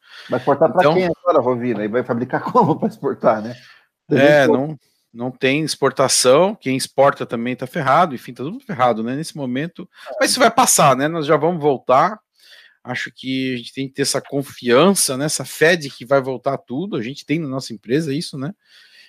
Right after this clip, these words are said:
Speaker 2: E vai voltar e, e vamos ver, a gente tá, fica tentando monitorar aí o que que,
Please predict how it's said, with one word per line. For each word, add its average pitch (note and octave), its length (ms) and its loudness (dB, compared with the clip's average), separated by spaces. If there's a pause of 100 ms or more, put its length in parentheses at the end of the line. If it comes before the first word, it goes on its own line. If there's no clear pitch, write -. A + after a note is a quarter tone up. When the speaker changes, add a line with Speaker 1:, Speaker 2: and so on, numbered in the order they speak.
(140)
Speaker 2:
E A#2 320 0
vai C3+ 160 6
voltar C#3+ 640 2 (100)
e, D3+ 280 2
e C#3 260 0
vamos D#3+ 360 2
ver, F3+ 180 6
a D#3 40 4
gente D#3 140 -4
tá, D#3 100 0
fica E3+ 180 -6
tentando F3+ 300 -6
monitorar F3+ 520 2
aí F3 140 0
o E3 60 -4
que F3 160 -12
que, E3 560 -4